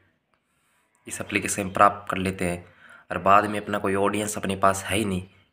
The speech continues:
तो बाद में अपना चैनल मोनेटाइज का क्या फ़ायदा है? उससे हम लोग अर्निंग तो कर नहीं पाएंगे, व्यूज़ तो उतनी आएंगी, पाँच, दस, दो, तीन, और अपना चैनल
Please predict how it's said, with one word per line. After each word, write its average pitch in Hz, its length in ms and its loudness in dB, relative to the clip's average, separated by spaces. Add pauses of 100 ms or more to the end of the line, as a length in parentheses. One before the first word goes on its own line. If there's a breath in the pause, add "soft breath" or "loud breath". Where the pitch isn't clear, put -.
(680)
तो 104 100 -10
बाद 101 260 -2
में 104 200 -6
अपना 104 240 -2
चैनल 98 220 -4
मोनेटाइज 95 400 -2
का 101 100 -4
क्या 104 160 -2
फ़ायदा 87 320 -2
है? 78 220 -12 (420)
उससे 113 220 -8
हम 110 80 -4
लोग 107 120 -2
अर्निंग 104 260 -2
तो 98 60 -6
कर 98 100 -2
नहीं 101 200 -4
पाएंगे, 98 400 -4 (840 soft breath)
व्यूज़ 104 200 -6
तो 107 60 -6
उतनी 104 260 -6
आएंगी, 98 320 -4
पाँच, 92 440 0
दस, - 320 -10
दो, 92 280 -6
तीन, 90 320 -10 (800)
और 95 100 -4
अपना 101 220 0
चैनल 101 300 -2